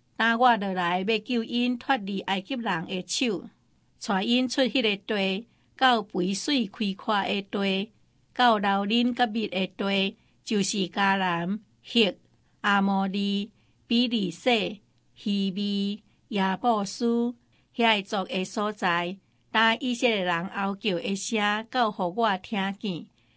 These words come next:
我也看见埃及人苦楚因的艰苦。第十节，当你来，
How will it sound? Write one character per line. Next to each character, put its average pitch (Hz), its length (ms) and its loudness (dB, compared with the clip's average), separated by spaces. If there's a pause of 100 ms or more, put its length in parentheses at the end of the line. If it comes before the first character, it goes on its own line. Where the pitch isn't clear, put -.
(300)
我 247 140 6
也 226 180 4
看 233 320 2
见 190 280 -2
埃 196 120 -2
及 220 140 -4
人 185 340 -2
苦 233 240 -2
楚 233 240 2
因 233 160 0
的 202 140 -2
艰 190 280 -4
苦。 202 360 2 (920)
第 196 120 2
十 180 220 -2
节， 185 360 0 (840)
当 220 260 4
你 240 140 2
来， 190 440 0